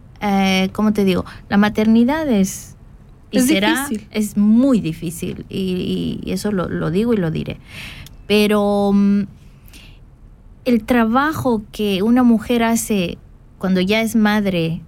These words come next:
Speaker 1: y se tiene que quedar en la casa o no sé, yo lo defiendo con mi sangre, ah. <laughs> Porque, mm, me parece súper importante el,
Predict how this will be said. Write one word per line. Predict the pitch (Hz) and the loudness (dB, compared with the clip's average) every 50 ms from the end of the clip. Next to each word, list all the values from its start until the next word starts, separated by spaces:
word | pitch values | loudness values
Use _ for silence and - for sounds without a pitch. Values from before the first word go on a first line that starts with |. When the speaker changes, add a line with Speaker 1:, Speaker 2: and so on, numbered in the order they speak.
| - - - - - | -20 -20 -20 -18 -8
Speaker 1:
y | 262 196 185 180 180 175 175 175 175 | -4 -2 -2 0 0 0 0 -2 -2
se | 170 - 190 | -4 -4 -4
tiene | 202 214 220 226 220 | -2 0 0 0 0
que | 226 214 | -2 -2
quedar | - 190 190 190 196 208 | -2 0 0 0 0 0
en | 202 175 | 0 0
la | 160 165 | -2 -2
casa | - 196 190 190 196 - 190 | -2 -2 -2 -2 -2 -2 -2
o | 185 | -2
no | 175 175 | -2 -2
sé, | 180 220 240 - - - - - - - - - | -2 -2 -2 -4 -4 -10 -18 -20 -20 -20 -6 -4
yo | 202 202 233 247 269 | -2 0 0 0 2
lo | 269 262 247 | 0 0 0
defiendo | 208 196 - - 220 214 220 220 220 220 226 226 226 233 233 - - 269 294 - - - - - - - - - | 0 -2 -2 -2 0 2 2 4 4 4 4 2 2 0 -2 -6 -12 -16 -18 -18 -20 -20 -20 -20 -20 -20 -20 -6
con | - 214 202 190 180 180 | -2 0 2 2 2 2
mi | 175 170 | 0 -2
sangre, | - - 202 214 190 170 156 - - | -2 -2 0 0 0 0 -2 -4 -4
ah. | - - - 233 196 190 - 247 - - - - - 302 370 - - 381 427 415 - 294 294 | -4 -2 -2 -2 -2 0 0 -2 -2 0 -4 -4 -2 -2 -4 -2 -2 -4 -4 -2 -6 -8 -8
<laughs> | - - - 156 170 170 190 196 311 381 392 339 302 269 262 262 240 220 233 233 214 208 196 190 - 240 | -8 -12 -16 -14 -14 -14 -8 -6 -4 -4 -2 -2 -2 0 0 -2 -4 -6 -8 -10 -10 -10 -10 -10 -6 -2
Porque, | 240 233 226 233 - 247 233 226 220 220 220 | -2 -2 0 0 0 0 0 2 2 2 2
mm, | 214 214 214 214 214 214 202 - - - - - - - - 220 | 4 4 4 4 4 2 2 -2 -6 -14 -20 -20 -20 -8 0 0
me | 240 233 | 2 2
parece | 233 247 240 254 277 262 269 - 277 254 | 2 0 0 0 -2 -2 -2 -2 -2 -2
súper | - - 277 262 - 294 285 | -2 -4 -6 -4 -2 -2 2
importante | 269 240 214 202 - - - 202 185 185 190 - - 202 208 214 220 220 220 277 294 - - - - - - - - - - - - - - - - - - - - - | 2 2 2 2 0 -4 -4 -2 -2 -2 -4 -6 -4 -2 0 0 0 0 -2 -4 -6 -8 -10 -16 -20 -20 -20 -20 -20 -20 -20 -20 -20 -20 -20 -20 -20 -20 -20 -20 -20 -12
el, | - 214 202 196 202 190 | -6 -4 -2 0 0 -2